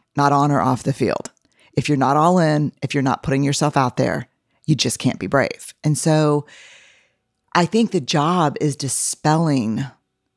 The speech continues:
the mythology about vulnerability as weakness. At work, I think we armor up more because there's less trust, there's less confidence.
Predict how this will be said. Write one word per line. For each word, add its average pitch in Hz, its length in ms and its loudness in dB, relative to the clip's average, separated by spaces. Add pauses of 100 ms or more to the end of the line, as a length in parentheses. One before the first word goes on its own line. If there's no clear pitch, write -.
(140)
the 160 80 4
mythology 139 920 0 (100)
about 139 340 -2
vulnerability 143 540 0
as 135 120 -4
weakness. - 540 -2 (720)
At - 160 2
work, 165 600 2 (500)
I 160 120 2
think 180 280 0
we 185 140 4
armor 160 360 0
up - 140 -4
more 156 640 2 (180)
because 151 680 0
there's 147 260 -2
less 135 280 -2
trust, - 680 -2
there's 151 200 -2
less 131 180 -2
confidence. 147 720 0